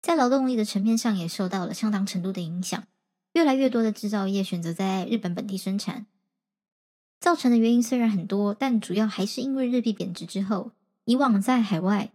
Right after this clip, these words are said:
例如东南亚生产的低劳力成本优势不复存在了。一样的日币薪资，可能在日本就可以请得到劳力，品质可能还更好。而原本在日本的劳动力呢，也因此就外流了，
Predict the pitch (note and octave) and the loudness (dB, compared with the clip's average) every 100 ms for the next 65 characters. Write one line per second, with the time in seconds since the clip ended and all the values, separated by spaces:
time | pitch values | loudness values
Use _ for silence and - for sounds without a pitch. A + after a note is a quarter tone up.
0 | _ _ C4+ G#3+ G#3 C4+ A3+ F3 F3 G#3+ | _ _ 0 2 2 2 0 0 -2 0
1 | A3 A3 G#3+ - G#3+ A#3 A3+ F3+ G#3 - | 0 -2 -4 -10 -4 -2 0 0 -4 -4
2 | F3 F#3 G3+ F#3+ F#3+ - F#3+ F#3 - F#3+ | -4 -4 -2 -4 -4 -6 -6 -8 -6 -6
3 | F3 F#3 F3+ - - - _ _ _ _ | -6 -6 -4 -6 -10 -20 _ _ _ _
4 | _ _ _ - C4 E4 D#4+ C4+ C4 B3 | _ _ _ -6 -2 0 2 2 2 0
5 | A#3 A#3 A#3 A#3 A#3 A#3 - F3 F3 A3 | 2 2 2 2 0 0 -2 -4 0 2
6 | A#3 - - A3+ A3 G#3 G3 - - - | 2 0 -6 -6 -4 -2 -4 -4 -6 -4
7 | F#3 E3 G3 F#3+ - - F3 E3+ E3+ F3 | -4 -2 -2 -4 -8 -12 -10 -8 -6 -6
8 | F3 F3 A3 G3 D#3+ B3+ - _ _ _ | -4 -4 -2 -2 -4 -10 -12 _ _ _
9 | _ _ _ _ _ A#3 C4+ C4+ C4+ D#4 | _ _ _ _ _ 2 6 4 4 2
10 | A#3+ G3+ B3 B3 G#3 E3+ E3 E3+ A3 G#3+ | 0 2 2 2 0 -2 -2 -2 0 0
11 | A3 F#3+ F#3 F3 F#3 A3 G#3+ - E3+ F#3+ | 0 0 -2 -4 -6 0 0 0 0 2
12 | F#3+ F3 C3+ - - | 2 0 -4 -6 -10